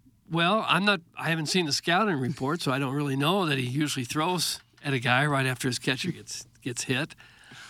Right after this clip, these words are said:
I think it's kinda, it's bad that the unwritten rules of baseball say that you have to throw at somebody after.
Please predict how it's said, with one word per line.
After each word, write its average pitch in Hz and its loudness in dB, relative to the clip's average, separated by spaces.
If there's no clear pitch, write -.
I 170 6
think 226 0
it's - 0
kinda, 175 2
it's 170 -4
bad 143 2
that 135 -8
the 110 -8
unwritten 165 0
rules 147 0
of 110 -10
baseball 104 -6
say 117 -4
that 107 -6
you - -14
have 135 -4
to - -8
throw 123 -2
at 117 -8
somebody 104 -4
after. 95 -14